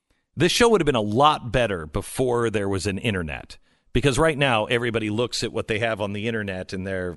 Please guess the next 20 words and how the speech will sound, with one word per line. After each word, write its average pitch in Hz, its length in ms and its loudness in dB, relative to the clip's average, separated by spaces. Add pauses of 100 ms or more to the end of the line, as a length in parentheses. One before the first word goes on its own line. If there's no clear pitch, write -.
(140)
you 110 140 -4
know, 78 180 -10 (160)
th-, 87 140 -8 (100)
if 92 160 -8
they 98 140 -2
have 113 240 -2
something, 101 360 -4
they'll 98 160 -2
look 107 160 -2
at 107 120 -2
it - 20 -2
and 104 100 -2
they'll 110 120 -2
get 151 240 -2
some 123 200 -2
idea. 92 540 -4 (400)
But 117 160 -2
before 190 460 0
the 131 200 -2
internet, 104 360 -4